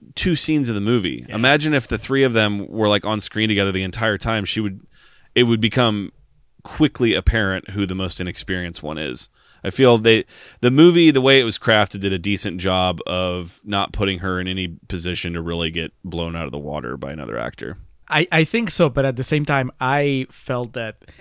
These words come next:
Speaker 2: the, she was fine in the scenes with, uh, with live actors, and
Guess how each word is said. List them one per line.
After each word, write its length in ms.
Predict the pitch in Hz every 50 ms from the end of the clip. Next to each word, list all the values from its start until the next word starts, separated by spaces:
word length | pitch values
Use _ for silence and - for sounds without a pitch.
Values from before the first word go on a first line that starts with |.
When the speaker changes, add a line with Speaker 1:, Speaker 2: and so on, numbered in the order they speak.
| - - - - - - - -
Speaker 2:
the, 760 | 147 127 113 - 127 123 120 113 113 113 110 107 110 113 - _ _ _ _ _ _ _ _ _ - -
she 160 | - - 190
was 200 | 202 190 147 -
fine 640 | - - - 147 160 190 185 156 131 113 98 110 131 _ _
in 220 | - 143 131 131 120
the 360 | 123 120 117 113 113 113 - - - - _ - - _ _ _ _ -
scenes 420 | - - 160 151 143 135 135 -
with, 260 | 123 123 127 117 - -
uh, 260 | 113 107 104 107 - - - -
with 200 | 143 135 127 131
live 320 | 127 127 131 139 135 120
actors, 560 | 110 98 107 - - - 139 - - - - - _ - - - - - - - - -
and 540 | 139 127 120 113 117 117 117 117 117 -